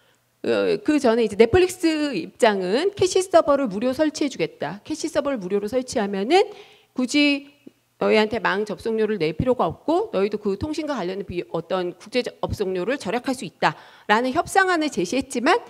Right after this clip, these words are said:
이제 아이에스피는 막 불만을 터뜨립니다. 캐시 서버를 설치한다 해도 트래픽을 줄이는 효과는 아주 미비하다라고 주장을 합니다. 그래서 저는 이 주장이 굉장히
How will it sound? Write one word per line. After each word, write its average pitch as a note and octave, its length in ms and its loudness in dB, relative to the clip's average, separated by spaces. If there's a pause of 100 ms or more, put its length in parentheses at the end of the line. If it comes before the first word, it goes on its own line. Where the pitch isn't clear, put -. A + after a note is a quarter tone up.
(280)
이제 B3 140 4
아이에스피는 D4+ 500 2
막 G#3+ 140 -2
불만을 B3+ 300 0
터뜨립니다. A3 580 -6 (420)
캐시 F#4 260 2
서버를 F4+ 380 4
설치한다 E4+ 480 0
해도 F4+ 480 2 (280)
트래픽을 F#4+ 800 2
줄이는 D4 500 -4
효과는 D4+ 360 -2
아주 G3 260 -2
미비하다라고 F3 920 -4
주장을 E3+ 360 -10
합니다. E3 400 -12 (960)
그래서 E4+ 180 2
저는 E4+ 220 6
이 C#4+ 300 2
주장이 D4 580 0
굉장히 A#3 960 2